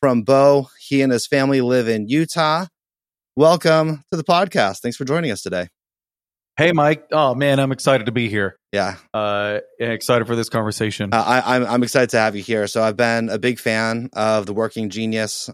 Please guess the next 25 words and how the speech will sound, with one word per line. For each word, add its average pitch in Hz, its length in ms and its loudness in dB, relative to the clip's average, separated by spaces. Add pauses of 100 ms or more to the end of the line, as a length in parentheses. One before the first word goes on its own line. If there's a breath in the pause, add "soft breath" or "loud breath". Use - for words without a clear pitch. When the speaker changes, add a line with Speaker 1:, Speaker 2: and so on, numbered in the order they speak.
(100)
Speaker 1:
um, 101 600 -4
and 101 140 -2
of 98 100 -6
the 87 60 -16
Table 110 280 -2
Group 104 280 -4
for 104 180 -4
a 101 60 -4
number 104 320 -4
of 90 80 -10
years 101 320 -4
now. 104 320 -6 (560)
Uh, 92 320 -4
so 101 640 0 (200)
really, 131 360 4
really 113 240 2
grateful. 104 680 -2
I 107 180 -2
just 113 320 -6
kind 127 160 -2
of 98 120 -8
cold 131 340 2
emailed 117 680 0 (380)
the 117 220 0
info, 120 640 2